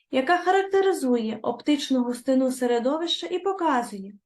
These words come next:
у скільки разів швидкість поширення світла у середовищі менша, ніж у вакуумі.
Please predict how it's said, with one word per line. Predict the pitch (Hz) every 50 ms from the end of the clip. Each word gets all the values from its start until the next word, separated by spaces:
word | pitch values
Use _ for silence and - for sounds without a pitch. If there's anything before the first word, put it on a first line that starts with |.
| _ _ _ _ - - - - _ _
у | 302 277
скільки | 277 - - 339 - - 359 349
разів | 349 359 302 277 277 247 226 208 208
швидкість | - - 254 247 285 302 294 - - 254 - - -
поширення | 269 254 - 269 269 269 269 262 269 269
світла | 269 - 269 269 285 277 269 302 277
у | 277 285
середовищі | 269 - 302 302 320 311 339 359 370 381 381 370 - - 381 370
менша, | 349 339 330 320 302 302 285 - - 339 349 349 - _ _ _ _ -
ніж | 233 233 233 247 247 - -
у | - 269
вакуумі. | 254 269 254 226 208 202 - - 214 208 208 214 220